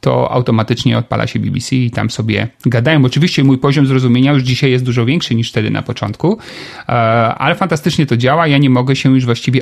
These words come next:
oprzeć potrzebie, e, t-, wysłuchania wręcz, czyli ja już tego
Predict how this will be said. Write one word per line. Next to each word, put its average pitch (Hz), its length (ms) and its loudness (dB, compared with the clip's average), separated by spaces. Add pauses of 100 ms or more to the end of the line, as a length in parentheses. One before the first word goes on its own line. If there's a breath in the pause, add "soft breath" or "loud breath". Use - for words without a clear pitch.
(100)
oprzeć 156 380 -2
potrzebie, 123 840 0 (420 loud breath)
e, 120 260 2
t-, 131 220 -2
wysłuchania 127 680 0
wręcz, 117 280 -2
czyli 135 200 2
ja 139 100 4
już 143 100 2
tego 131 400 0